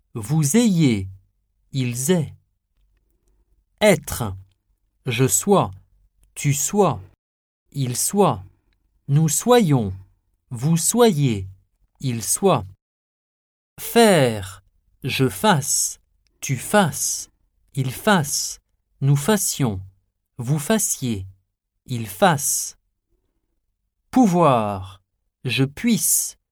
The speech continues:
Tu puisses. Il puisse. Nous puissions.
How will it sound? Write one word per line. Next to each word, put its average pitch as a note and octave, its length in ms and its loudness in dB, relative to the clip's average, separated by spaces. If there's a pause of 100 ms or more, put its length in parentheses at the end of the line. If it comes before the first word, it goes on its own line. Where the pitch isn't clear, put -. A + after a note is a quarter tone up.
(260)
Tu C#3 160 -6
puisses. - 720 -2 (500)
Il C#3 160 -2
puisse. - 720 -2 (400)
Nous D#3+ 160 2
puissions. E3 720 -2